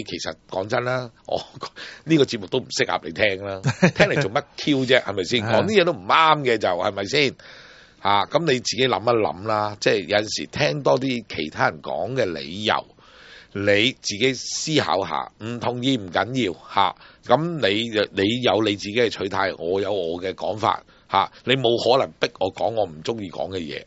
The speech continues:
Speaker 2: 嗯。
Speaker 1: 吓，或者我覺得唔係事實嘅嘢咯，吓，即係正如小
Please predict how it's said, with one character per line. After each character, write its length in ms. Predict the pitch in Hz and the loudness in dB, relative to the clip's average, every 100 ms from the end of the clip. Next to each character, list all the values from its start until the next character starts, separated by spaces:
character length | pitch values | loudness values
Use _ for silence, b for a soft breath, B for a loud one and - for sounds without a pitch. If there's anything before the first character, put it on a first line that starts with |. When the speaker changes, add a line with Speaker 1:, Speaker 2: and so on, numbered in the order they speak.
| _ | _
Speaker 2:
嗯。 240 | 113 113 | -8 -2
Speaker 1:
吓， 140 | 92 104 | 2 4
或 100 | 104 | 4
者 100 | 151 151 | 4 2
我 240 | 92 123 | 2 2
覺 100 | 135 196 | 2 2
得 160 | 175 - | 2 -2
唔 60 | 90 | -8
係 140 | 85 90 | -4 -4
事 220 | - 90 | -4 -2
實 140 | 98 | -2
嘅 120 | - 98 | -2 -4
嘢 260 | 78 73 | -4 -4
咯， 300 | 92 113 104 b b - | 0 2 0 b b -2
吓， 240 | 92 - B B | 0 0 B B
即 120 | 160 | 2
係 40 | 139 | 4
正 140 | 123 | 2
如 60 | 98 82 | -4 -8
小 280 | - - 110 | -4 -2 0